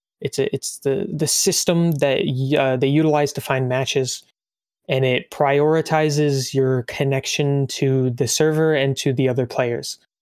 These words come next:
So they have a little step-by-step on how that system works, and it,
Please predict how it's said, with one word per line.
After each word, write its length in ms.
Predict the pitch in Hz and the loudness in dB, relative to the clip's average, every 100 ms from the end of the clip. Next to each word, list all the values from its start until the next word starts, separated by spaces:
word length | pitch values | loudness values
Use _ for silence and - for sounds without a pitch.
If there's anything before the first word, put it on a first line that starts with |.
| _ _ - | _ _ -12
So 420 | - 131 131 123 _ _ _ - | -4 0 0 -4 _ _ _ -2
they 80 | 139 | 0
have 140 | 135 | 2
a 60 | 143 | 2
little 200 | 139 123 | 2 0
step-by-step 600 | - 147 131 120 139 - | 0 0 0 -2 -4 -2
on 120 | 127 | -4
how 440 | 120 - 127 131 131 | -4 -2 0 2 2
that 180 | 135 | 0
system 340 | - 135 143 127 | -2 -4 -2 0
works, 300 | 127 - - | -2 -4 -6
and 100 | 123 | -4
it, 140 | 123 | -6